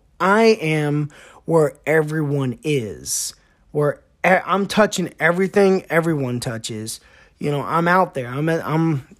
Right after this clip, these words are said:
one of the biggest risks, you know, there can be for a covid carrier, and yet still I have not gotten it.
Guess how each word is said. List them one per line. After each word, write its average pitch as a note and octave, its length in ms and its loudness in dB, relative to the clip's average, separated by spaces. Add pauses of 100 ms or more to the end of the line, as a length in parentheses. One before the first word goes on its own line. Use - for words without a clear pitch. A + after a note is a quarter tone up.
(200)
one F3+ 320 4
of F#3 60 -4
the D#3+ 80 -4
biggest F3+ 580 2
risks, C#3+ 680 -2 (420)
you D3+ 100 -2
know, D3 140 2
there D3 160 2
can C#3 220 -2
be D3 360 0 (400)
for D#3 120 2
a C#3 60 0
covid D#3+ 400 2
carrier, B2 440 -4
and D#3 220 2
yet E3+ 260 4
still G3 440 2
I D3 220 -4
have C#3+ 300 -4
not A#2+ 320 -6
gotten A2+ 380 -4
it. G#2+ 200 -12